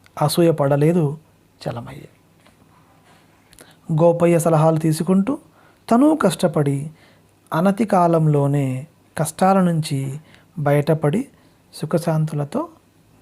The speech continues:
జీవించసాగాడు. అనతి కాలంలోనే, కొద్ది తక్కువ కాలంలోనే, తక్కువ టైంలోనే బాగుపడ్డాడు అనమాట. ఇక్కడ నీతి ఏమిటి అంటే,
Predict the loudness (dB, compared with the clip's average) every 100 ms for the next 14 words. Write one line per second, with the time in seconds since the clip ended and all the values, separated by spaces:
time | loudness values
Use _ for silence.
0 | -8 -6 -4 -6 -8 -12 -12 _ _ _
1 | -20 -18 -18 -20 -20 -20 _ -6 -4 -4
2 | -6 -6 -4 -4 -4 -6 -6 -10 _ _
3 | _ _ -14 -10 -6 -4 -4 -4 -2 -4
4 | -4 -8 -12 -14 -18 _ -14 -6 -4 -2
5 | -2 -2 -2 -2 -2 -4 -6 -8 -10 -14
6 | -18 -20 _ _ _ _ _ _ _ _
7 | _ _ _ _ -4 2 4 4 2 0
8 | 0 -4 -6 -6 -4 -4 -4 -6